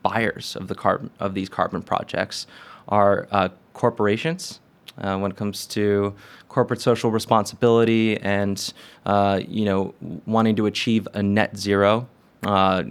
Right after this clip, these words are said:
goal as a company. Uh, carbon offsetting is a, an important part. Of course, you reduce as much as possible, but hey, at the end of the day, you have this irreducible impact, and, um,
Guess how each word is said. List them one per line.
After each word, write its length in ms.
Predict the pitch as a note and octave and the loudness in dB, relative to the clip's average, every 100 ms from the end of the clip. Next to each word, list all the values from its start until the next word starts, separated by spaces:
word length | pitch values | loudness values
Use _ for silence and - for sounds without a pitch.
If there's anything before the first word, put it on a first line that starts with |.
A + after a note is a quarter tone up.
| - - - - G#2+ | -12 -18 -16 -12 0
goal 320 | G2 G2 C#3+ | 2 2 -2
as 180 | - G#2 | -2 -2
a 40 | G#2+ | 0
company. 420 | G2 F#2+ B2 D#3+ - - _ | 0 2 2 0 -8 -20 _
Uh, 320 | G#2 G2+ F#2+ - - | 2 4 4 0 -2
carbon 320 | G#2 A2 G#2+ | 0 2 2
offsetting 640 | F#2 G2 - G2 G#2 G2+ | 0 0 2 2 2 0
is 440 | - F#2+ F#2+ F#2 - | 0 0 0 -2 -4
a, 100 | F#2 F2+ - - | -6 -6 -12 -8
an 180 | F#2+ | -4
important 520 | F#2+ - - B2+ G#2+ F#2+ | -4 -2 0 2 0 -2
part. 380 | - D3 - - - | 2 2 2 -6 -14
Of 100 | - | -2
course, 300 | A#2 G#2+ - | 0 0 0
you 80 | F#2 | -4
reduce 480 | G2 G2 A2 A2 | -4 -2 -2 -2
as 100 | G2+ | -4
much 220 | G2+ G2 - | -2 -2 -4
as 80 | |
possible, 640 | - G2 B2+ - - F#2+ G2+ - | -6 -6 -6 -8 -6 -6 -6 -2
but 220 | G#2 - - - - - - - _ | -2 -2 -14 -20 -20 -20 -20 -20 _
hey, 300 | A2+ F#2+ D#2 | 0 2 0
at 160 | - G#2 | -2 0
the 100 | A2 | 2
end 140 | G#2+ | 2
of 60 | G2+ | 2
the 60 | F#2 | 2
day, 200 | A#2 G#2+ | 4 4
you 120 | G2 | 2
have 180 | G#2 F#2 | 2 0
this 140 | G2 | -4
irreducible 760 | - A2+ A2 G2+ A2 G#2+ F#2+ - | -2 0 2 2 2 0 -2 -2
impact, 500 | G2+ A2+ - - - - - - | -4 -4 -8 -12 -14 -16 -20 -10
and, 520 | F#2 F#2 F#2+ F#2 - - | -4 -2 -2 -4 -8 -8
um, 380 | - F#2+ F#2 | -2 -2 -2